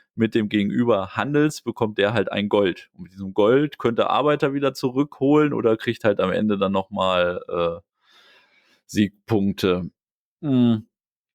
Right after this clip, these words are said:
Aber wenn du handelst, dann kannst du zum Beispiel, musst du nicht jedes Gebäude bauen, weil du darfst immer das Gebäude auch von deinem Gegenüber nutzen oder, äh, links, rechts, neben dir, was auch immer.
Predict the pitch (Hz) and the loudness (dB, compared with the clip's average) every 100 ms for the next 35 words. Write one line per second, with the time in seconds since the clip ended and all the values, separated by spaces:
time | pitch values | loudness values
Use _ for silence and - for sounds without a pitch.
0 | _ - _ _ _ - 101 110 113 107 | _ -18 _ _ _ -4 -2 2 2 2
1 | 107 101 123 151 156 151 156 156 156 110 | 0 0 -2 0 0 0 0 -2 0 -2
2 | 110 135 131 - 110 113 107 - 120 131 | -2 -2 -4 -8 -10 -2 -2 0 -2 -2
3 | - 120 110 113 107 - 101 101 95 95 | -2 -2 0 0 -2 -4 0 0 0 -2
4 | 87 - - - 98 101 110 - 117 127 | -4 -6 -4 -4 0 0 -2 -2 -2 0
5 | 127 113 - 101 110 123 - 107 - 107 | 2 -2 -4 0 2 2 0 -2 -2 -4
6 | 107 98 98 104 107 107 113 135 143 135 | 0 0 0 0 -2 0 0 0 2 2
7 | 117 117 - 123 120 117 107 104 107 107 | 2 -2 -4 -6 -6 -6 -6 -4 0 2
8 | 104 101 98 101 107 104 101 107 120 120 | 4 4 4 2 -2 -4 -6 -4 -4 -4
9 | - 113 113 - - - 120 117 139 131 | -4 -4 -4 -6 -12 -6 -4 0 0 0
10 | 113 123 120 120 110 110 107 101 135 | 0 2 4 4 0 0 -2 0 -2